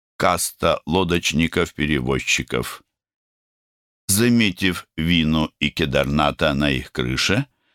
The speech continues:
она перешла по соединяющему крыши мостику, пробравшись сквозь небольшую щель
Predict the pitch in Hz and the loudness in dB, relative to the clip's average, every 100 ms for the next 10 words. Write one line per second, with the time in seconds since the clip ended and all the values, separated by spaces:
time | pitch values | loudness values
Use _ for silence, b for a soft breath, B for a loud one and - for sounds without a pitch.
0 | - - 156 220 190 160 - 143 131 107 | -4 0 2 2 0 0 0 0 0 -2
1 | 101 98 95 95 98 104 90 90 - 87 | -2 0 0 2 2 2 0 0 0 0
2 | 80 - 92 80 80 80 110 110 - 92 | 0 0 0 0 0 2 0 0 -4 -2
3 | 95 87 104 87 85 92 - 82 78 - | -2 0 0 0 2 0 0 -6 -6 -2
4 | 85 80 73 76 76 69 78 76 65 - | 0 0 0 0 0 0 0 0 0 -2
5 | 82 87 - | 2 2 0